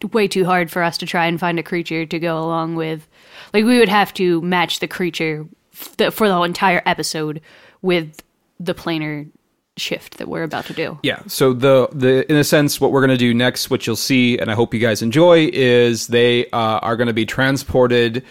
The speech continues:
Speaker 2: through a stretch of planes of existence, and there will be traps and puzzles that kinda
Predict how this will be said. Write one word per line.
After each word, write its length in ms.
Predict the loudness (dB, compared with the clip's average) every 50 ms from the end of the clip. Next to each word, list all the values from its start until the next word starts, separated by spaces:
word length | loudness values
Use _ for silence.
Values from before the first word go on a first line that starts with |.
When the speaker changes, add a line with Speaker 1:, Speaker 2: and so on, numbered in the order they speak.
| -20 _ _ _
Speaker 2:
through 320 | -2 0 2 2 2 0 0 -2
a 100 | -4 -4
stretch 540 | -4 -6 -2 0 0 0 0 0 -6 -6 -6 -6 _
of 300 | -4 -4 -4 -4 -4 _
planes 540 | -8 -4 -2 0 0 2 2 2 0 0 0
of 80 | -2 -2
existence, 800 | -4 -2 -4 -6 -4 -4 -8 -10 -12 -12 -12 -8 -8 -8 -8 -10 -12 -20 -20 _ _ _
and 200 | -6 -4 -4 -2
there 100 | -2 -2
will 60 | 0
be 120 | -2 -2 -4
traps 520 | -2 0 2 2 2 2 0 -4 -6 -6
and 200 | -4 -4 -4 -4
puzzles 480 | 0 0 0 2 2 2 0 0 -2 -2
that 240 | -2 -2 -2 -4 _
kinda 460 | -8 -6 -6 -6 -6 -6 -6 -8 -10